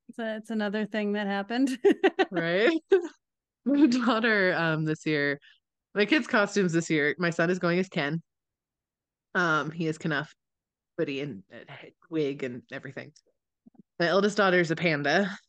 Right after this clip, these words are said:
Speaker 2: complete with, like, hands, paws,
Speaker 1: Aw.
Speaker 2: which is really cute. And then my youngest is going to be Elphaba from Wicked. Um, she completely greenified, et cetera.
Speaker 1: Mm-hmm.
Speaker 2: And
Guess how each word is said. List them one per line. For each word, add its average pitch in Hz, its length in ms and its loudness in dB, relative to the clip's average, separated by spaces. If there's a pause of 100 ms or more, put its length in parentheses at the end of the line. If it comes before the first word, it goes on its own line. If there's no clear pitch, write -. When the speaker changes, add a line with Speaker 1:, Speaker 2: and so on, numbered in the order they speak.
(160)
Speaker 2:
complete 190 300 0
with, 180 200 0
like, 156 280 -4 (400)
hands, 175 560 -6 (440)
paws, 214 400 -2
Speaker 1:
Aw. 240 100 -10 (160)
Speaker 2:
which 190 220 -8
is 185 160 -8
really 202 220 -4
cute. 226 360 -10 (580)
And 180 160 2
then 151 280 0
my 147 100 -4
youngest 196 640 0
is 196 140 2
going 185 180 2
to 170 80 -4
be 190 140 -2
Elphaba 170 560 -2 (840)
from 160 160 -2
Wicked. 117 420 -10 (680)
Um, 143 380 -2
she 135 680 -8 (200)
completely 170 680 -4
greenified, 139 600 -2
et 143 120 -16
cetera. 117 480 -6 (180)
Speaker 1:
Mm-hmm. 180 160 -8
Speaker 2:
And 151 180 -10